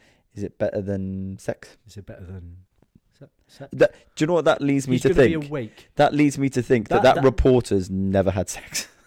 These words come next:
Speaker 2: That reporter hasn't slept since he's asked that.
Speaker 1: He's not had sex, so he's asking Lee Johnson, "Right, this is a good opportunity to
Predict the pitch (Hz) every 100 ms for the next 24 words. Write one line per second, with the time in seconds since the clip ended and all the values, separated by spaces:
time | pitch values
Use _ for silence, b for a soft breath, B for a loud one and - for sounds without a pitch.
0 | - 180 180 156 156 165 - 92 90 -
1 | 139 135 117 - 131 127 - 101 90 90
2 | 85 - 90 - b b 151 135 135 -
3 | 147 123 - 135 - - _ b b 131
4 | 117 143 127 139 131 113 113 123 113 123
5 | 98 104 95 b b b b _ - 110
6 | 113 110 101 110 101 117 - 107 92 90
7 | 98 98 92